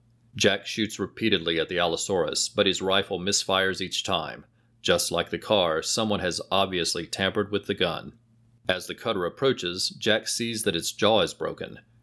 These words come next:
It's starving to death from being unable to eat and must think Jack is a small enough meal to manage. Jack swings his rifle, hitting the cutter in the head. As the two spin, the rocky ledge crumbles, and Jack and the cutter fall down separate sides of the ravine.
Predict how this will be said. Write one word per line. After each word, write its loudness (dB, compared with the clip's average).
It's 2
starving 4
to -6
death -2
from -2
being 2
unable -2
to -6
eat -4
and 0
must 4
think 0
Jack 2
is -4
a -4
small 0
enough -2
meal 2
to -8
manage. -2
Jack 6
swings -4
his -4
rifle, 0
hitting -2
the -2
cutter -2
in -2
the 2
head. 0
As -4
the -6
two -4
spin, -2
the -2
rocky 0
ledge 0
crumbles, -2
and -2
Jack 4
and -4
the -2
cutter -2
fall 0
down -2
separate 0
sides 0
of -4
the -2
ravine. -2